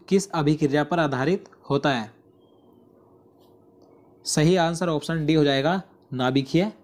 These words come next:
विखंडन पर। आप सभी को पता भी होगा, अगर हम बात करें हाइड्रोजन बम की, हाइड्रोजन बम किस अभिक्रिया पर आधारित होता है? तो हाइड्रोजन बम नाभिकीय संलयन पर आधारित होता है और परमाणु बम नाभिकीय विखंडन पर।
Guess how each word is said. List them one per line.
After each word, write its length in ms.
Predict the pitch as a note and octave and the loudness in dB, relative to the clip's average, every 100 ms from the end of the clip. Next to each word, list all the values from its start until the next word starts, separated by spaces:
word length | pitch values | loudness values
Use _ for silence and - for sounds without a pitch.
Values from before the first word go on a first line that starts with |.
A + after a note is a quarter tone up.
| _ B2+ | _ -6
विखंडन 400 | B2 C#3 B2+ A#2+ | -2 -2 -2 -4
पर। 160 | A2+ | -8
आप 180 | A2+ A#2 | -6 -6
सभी 200 | - C3+ | 0 0
को 120 | C#3 | 0
पता 220 | C3+ B2 | -2 0
भी 80 | C#3 | 0
होगा, 320 | C3+ C3 D#3+ F3 - - - | 0 0 -2 -6 -16 -20 -2
अगर 180 | C#3 E3 | 2 2
हम 140 | F#3 | 0
बात 200 | C#3 C#3+ | -2 -4
करें 140 | - E3+ | -2 -4
हाइड्रोजन 560 | B2+ C3+ C3+ D3 D#3 | -2 -4 0 0 0
बम 160 | C#3 C3+ | -4 -4
की, 160 | C3+ C#3+ E3 - _ | -4 -4 -4 -14 _
हाइड्रोजन 420 | - C3 C#3 D3 | -2 0 2 0
बम 200 | D3+ D3 D#3 | 0 0 -2
किस 260 | - D#3+ | -4 -2
अभिक्रिया 400 | C#3+ D3 D3 C#3 | 2 2 2 0
पर 100 | C#3+ | 0
आधारित 380 | C#3+ C3 C3+ C#3+ | 0 0 0 -2
होता 160 | C3+ C#3 | -2 -2
है? 160 | D#3+ - - - | -4 -6 -18 -8
तो 60 | C#3 | -2
हाइड्रोजन 520 | A#2+ B2+ C3+ D3 D3 | 0 2 2 2 2
बम 200 | D3 E3 F#3 - - _ | -2 -4 -6 -10 -20 _
नाभिकीय 440 | B2+ B2+ C3+ C#3 D3+ | -4 0 0 0 -2
संलयन 400 | C3 C3 C#3 D3 | -2 -2 -2 -2
पर 120 | C#3+ | -2
आधारित 340 | C#3 C#3 D3 | 0 0 0
होता 160 | C#3+ C#3+ | 0 0
है 160 | D#3+ | 0
और 140 | E3+ C#3 | 0 -4
परमाणु 440 | - B2 C3 C#3 | -4 -2 0 0
बम 240 | C#3+ F3 F#3 - _ A#2 | 0 -4 -6 -12 _ -6
नाभिकीय 480 | B2 B2+ B2+ F#3+ A3+ _ - | 0 0 0 -4 -4 _ -8
विखंडन 380 | A#2+ B2+ A#2 A2+ | -6 -6 -8 -10
पर। 200 | A2 | -12